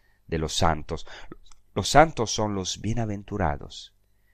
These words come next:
ya en esta vida y luego ciertamente la vida eterna, pero es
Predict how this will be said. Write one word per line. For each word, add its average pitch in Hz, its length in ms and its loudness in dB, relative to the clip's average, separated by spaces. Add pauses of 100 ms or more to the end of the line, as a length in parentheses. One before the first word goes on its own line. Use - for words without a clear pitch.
ya 131 280 10
en 143 80 8
esta 113 260 4
vida 113 420 2
y - 60 -14
luego 87 300 0
ciertamente 95 840 -2
la 82 80 0
vida 87 220 0
eterna, 85 440 2 (540)
pero 95 380 4
es - 520 -4